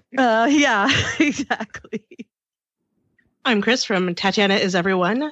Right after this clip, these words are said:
Speaker 2: You can find us at tatiana is everyone dot com.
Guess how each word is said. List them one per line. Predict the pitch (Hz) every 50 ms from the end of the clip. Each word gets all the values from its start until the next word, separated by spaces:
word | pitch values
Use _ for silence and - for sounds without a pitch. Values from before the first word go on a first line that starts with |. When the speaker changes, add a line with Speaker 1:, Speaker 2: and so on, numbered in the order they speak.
| - -
Speaker 2:
You | 233 - 202
can | - 190 175 175
find | - 175 170 170 185
us | 170 -
at | 165 - _ -
tatiana | - 185 175 - 185 175 175 170
is | - - 170 180
everyone | 160 165 165 165 165 165 165 160 - -
dot | 165 160 151 - -
com. | - - 196 185 185 190 202 196